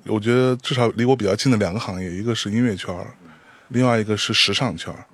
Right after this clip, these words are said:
里边有大把的这种根本它不是冲着你的工资来的。时尚行业，因为我们，我为什么熟？因为我之前在环球的时候，就在时尚大厦嘛，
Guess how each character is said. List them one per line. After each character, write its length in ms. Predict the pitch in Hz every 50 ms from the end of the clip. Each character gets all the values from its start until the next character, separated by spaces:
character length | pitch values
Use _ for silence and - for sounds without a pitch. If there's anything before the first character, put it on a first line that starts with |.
| - - -
里 140 | 80 95
边 120 | 92 117 123
有 80 | 113 98
大 300 | - - 117 104 107 95
把 220 | 90 92 - 71
的 80 | 85 95
这 140 | - 107 95
种 100 | 92 87 - - -
根 220 | - 147 165 156
本 80 | 127 82 - - - - -
它 120 | - - 123 113
不 100 | - 135
是 140 | 156 170 143
冲 180 | - - 135 127
着 40 | 101
你 40 | 85
的 60 | 87
工 160 | - 117 117
资 140 | 117 - 117
来 200 | 85 - 50 -
的。 120 | 95 - - _ - - - - - - - - - 113
时 220 | - - - 139
尚 180 | 143 170 160 123
行 100 | 120 117
业， 60 | 120
因 60 | 151
为 40 | 160
我 160 | 156 139 107
们， 240 | 95 95 101 110 - -
我 120 | - 104 107
为 140 | 120 160 147
什 80 | 127
么 120 | 110 113 117
熟？ 320 | - - - 92 95 113
因 40 | 131
为 60 | 135
我 160 | 123 107 95
之 100 | 92 -
前 200 | 123 113 113 117
在 80 | 123 117
环 180 | - 104 104
球 160 | 110 110 104 104
的 60 | 110
时 120 | - -
候， 180 | 87 87 87 80 - _ _ _ -
就 100 | - 135
在 100 | 127 127
时 140 | 113 - 110
尚 160 | 113 127 131
大 100 | 131 120
厦 220 | 120 - 135 95
嘛， 100 | 80 80